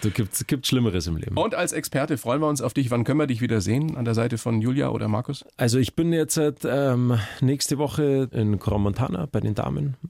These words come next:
Speaker 1: oder bei den Herren in Yuasa Naeba in Japan. Werd das
Speaker 2: Wow.
Speaker 1: aber dann, wenn dann, für München ausmachen. Und dann ist noch, ähm, Hinterstoder,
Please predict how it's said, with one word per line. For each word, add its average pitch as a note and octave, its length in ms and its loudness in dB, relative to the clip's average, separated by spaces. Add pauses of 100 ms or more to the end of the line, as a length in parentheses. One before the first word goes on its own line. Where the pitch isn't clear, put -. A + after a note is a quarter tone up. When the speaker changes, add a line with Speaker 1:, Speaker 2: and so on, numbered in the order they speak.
(140)
Speaker 1:
oder C3 540 2
bei G2+ 240 0
den G#2 180 2
Herren G#2+ 480 2
in G2 680 2
Yuasa A2 680 0
Naeba A2 540 0
in - 160 0
Japan. G#2+ 560 0
Werd G2+ 160 0
das A2 100 2
Speaker 2:
Wow. A2+ 120 2
Speaker 1:
aber A2 100 2
dann, G2 180 0
wenn G2+ 120 0
dann, G#2 100 2
für - 100 -2
München B2+ 320 2
ausmachen. B2 460 -2 (680)
Und G2+ 800 0
dann F#2+ 420 0
ist - 320 -2
noch, F#2+ 420 0
ähm, G2 480 -2
Hinterstoder, C#3+ 800 0